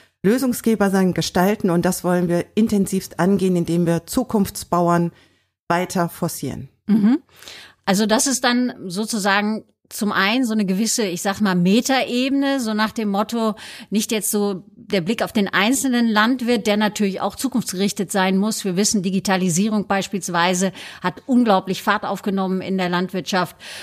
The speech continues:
Speaker 2: und auch andere Themen. Ähm, aber es ist hier diese Metaebene gemeint, die eben sagt, ähm, ja, es ist nicht mehr dieser, äh,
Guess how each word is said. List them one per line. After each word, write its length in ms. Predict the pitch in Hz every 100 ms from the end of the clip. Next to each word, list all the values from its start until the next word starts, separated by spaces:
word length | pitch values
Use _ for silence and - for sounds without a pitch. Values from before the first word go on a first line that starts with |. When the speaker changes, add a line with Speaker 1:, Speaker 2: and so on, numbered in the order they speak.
| 269
Speaker 2:
und 260 | 190 190 -
auch 220 | 170 -
andere 360 | 214 233 220
Themen. 460 | 220 233 214 214 202 - - - _ -
Ähm, 320 | 185 190 190 185
aber 180 | 190 196
es 140 | -
ist 160 | - -
hier 240 | 247 262
diese 200 | 208 208
Metaebene 680 | 214 240 269 247 208 226 220
gemeint, 520 | 214 208 202 208 208
die 160 | 208 -
eben 260 | 196 196 175
sagt, 440 | 185 196 208 - _
ähm, 600 | 175 196 190 185 180 180 - _
ja, 360 | 175 180 208 247 -
es 120 | -
ist 180 | 233 -
nicht 160 | 262
mehr 220 | 254 233 220
dieser, 480 | 220 214 208 202 190 160
äh, 220 | 143